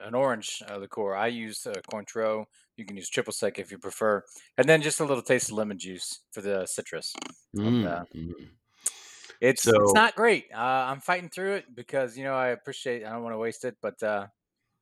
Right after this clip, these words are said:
Speaker 1: I, I don't think I nailed it just right. You can also do a, a rim, uh, sugar on the rim. I did not do that 'cause, uh, I don't need the extra sugar, and, uh, and that's it.
Speaker 2: Yeah, I don't like sugar on the rim of anything though. Like margaritas,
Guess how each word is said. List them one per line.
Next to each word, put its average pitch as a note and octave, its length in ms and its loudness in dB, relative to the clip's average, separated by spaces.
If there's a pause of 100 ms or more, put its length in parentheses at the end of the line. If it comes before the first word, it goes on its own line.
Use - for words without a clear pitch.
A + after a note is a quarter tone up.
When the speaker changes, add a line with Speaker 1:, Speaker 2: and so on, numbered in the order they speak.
(560)
Speaker 1:
I, B2 240 0
I C#3 40 4
don't C#3+ 220 0
think D#3 200 -4
I C3+ 40 2
nailed A#2+ 300 0
it F#2 100 -12
just F#2+ 220 -12
right. F2 180 -8 (340)
You C#3 120 -12
can E3+ 100 2
also E3 220 2
do C#3 300 2
a, G#2+ 280 -2 (140)
a G#2 40 -14
rim, C#3+ 380 -2 (500)
uh, G2+ 220 -6
sugar D3+ 320 -6
on C#3 100 -2
the C3 80 -4
rim. C3+ 240 0
I G2+ 60 0
did G2+ 160 -12
not A2 180 -6
do A2+ 120 -12
that A2+ 280 -2
'cause, E2 200 -12
uh, E2 260 -10
I F2 60 -12
don't F#2+ 160 -10 (600)
need G2+ 220 -6
the G2+ 80 0
extra - 220 -4
sugar, B2+ 360 -4 (100)
and, D#2+ 200 -14
uh, E2 160 -6 (1300)
and F#2 120 -6
that's G2+ 200 2
it. D3 180 6
Speaker 2:
Yeah, C#3 100 2
I E3+ 40 4
don't G3+ 180 6
like D3 200 8
sugar A2+ 320 8
on G2+ 100 8
the F2+ 80 2
rim F#2 180 4
of D#2 80 2
anything D#2+ 400 -2
though. C2+ 100 -12
Like D2 260 -4
margaritas, G#2 960 4